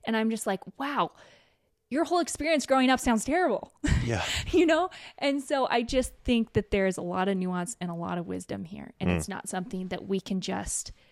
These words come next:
Speaker 1: give you a straight answer on.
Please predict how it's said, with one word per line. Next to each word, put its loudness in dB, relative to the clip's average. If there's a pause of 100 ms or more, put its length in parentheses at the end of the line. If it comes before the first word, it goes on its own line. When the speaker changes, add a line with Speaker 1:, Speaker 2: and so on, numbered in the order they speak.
(440)
Speaker 1:
give 4
you 2
a -2
straight -4
answer -8
on. -12